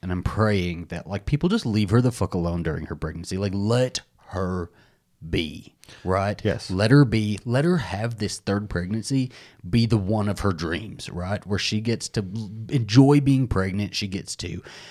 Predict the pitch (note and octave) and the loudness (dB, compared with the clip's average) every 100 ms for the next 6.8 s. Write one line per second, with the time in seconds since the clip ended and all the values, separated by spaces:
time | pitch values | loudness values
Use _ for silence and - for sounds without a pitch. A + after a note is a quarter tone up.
0 | - - - - E2 E2+ - - - - | -18 -18 -12 -8 -6 -8 -12 -16 -16 -16
1 | - - A#2+ G#2 B1+ D#2+ D#2+ - A2 C3+ | -14 -12 -12 -14 -18 -18 -12 -4 2 4
2 | C3+ A#2 G#2 A2+ A#2 A2 A2+ G#2+ F#2+ A2 | 4 2 4 6 6 6 4 2 2 2
3 | A2+ A2+ A2 A#2 - G2+ G#2 G2+ G2+ G2+ | 2 0 2 2 2 0 0 -2 -2 -2
4 | G#2 G#2+ A2 G2+ F#3 D#3 C#3 C3+ C3+ C3+ | -2 0 2 6 8 8 10 10 10 8
5 | G#2+ C3 B2+ C3+ B2 A#2 A#2 C3 D3+ A#2 | 6 6 8 6 4 2 0 2 2 2
6 | A#2 A2 A2+ A#2+ - G#2+ A2+ - | 2 4 2 0 0 0 0 -4